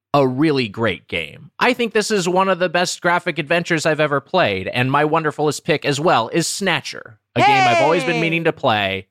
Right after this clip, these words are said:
Speaker 1: that the podcast compelled me to play. My runner-up is also one of those games, although it's more recent, Return of the Obra Dinn,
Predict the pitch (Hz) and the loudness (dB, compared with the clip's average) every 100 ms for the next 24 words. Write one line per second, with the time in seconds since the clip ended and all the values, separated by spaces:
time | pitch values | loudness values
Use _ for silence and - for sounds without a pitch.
0 | _ _ _ 117 101 95 - - _ 117 | _ _ _ 0 0 -2 -6 -12 _ -6
1 | - 151 160 143 156 143 - 143 143 131 | -2 2 2 0 -2 -2 -2 -6 0 0
2 | 127 127 117 - 92 78 95 101 113 123 | 0 -2 -4 -2 -4 -4 -10 0 2 2
3 | 135 135 127 117 127 123 123 101 95 92 | 2 2 0 0 0 0 -2 -2 -2 -4
4 | 90 - 92 95 98 101 101 92 104 92 | -4 -4 -4 -4 -2 0 0 -2 -4 -2
5 | 107 110 92 90 98 113 98 90 92 82 | -2 -4 -6 -8 -6 -6 -4 -2 -4 -2
6 | 90 - 92 87 | -4 -2 -2 -4